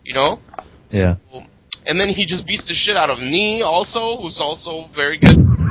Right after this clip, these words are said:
Speaker 2: It's like, what the hell? Who the hell
Speaker 1: Yeah,
Speaker 2: does
Speaker 1: it's
Speaker 2: that?
Speaker 1: interesting. And then another thing is, all of the other Korean players that have come here and that we've played against, they've seemed so much more mortal. Like, I just, I, it,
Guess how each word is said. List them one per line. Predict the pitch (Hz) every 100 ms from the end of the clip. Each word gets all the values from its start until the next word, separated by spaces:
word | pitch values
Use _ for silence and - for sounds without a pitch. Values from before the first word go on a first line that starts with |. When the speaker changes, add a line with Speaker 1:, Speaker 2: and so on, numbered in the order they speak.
| 1077 - 156 - 180 - -
Speaker 2:
It's | 156 -
like, | 165 151
what | - -
the | 160
hell? | - 143
Who | 151 147
the | 139
hell | 135 131 117
Speaker 1:
Yeah, | 131
Speaker 2:
does | 117
Speaker 1:
it's | - -
Speaker 2:
that? | 233
Speaker 1:
interesting. | 185 156 151 147
And | 202
then | 240 208
another | 160 175 277 392
thing | - 160
is, | 151 156 156 -
all | 147 240
of | 208
the | -
other | 165 202
Korean | - 160 143 156
players | 147 127 123 151 175 -
that | 117
have | 113 117 - -
come | 127 143 156
here | 170 175
and | 139 120
that | 110
we've | 110 117 -
played | 123 120 147
against, | 87 185 208 - - - _ _ -
they've | 165 165
seemed | - - 247 247
so | - - 196 214
much | 220 175
more | 165 170 160 160 - _
mortal. | 131 135 165 175 123 113 117 - _ _ _ _ _
Like, | 131 123 117 - - _ _
I | - 160
just, | 160 - -
I, | 110 -
it, | 95 143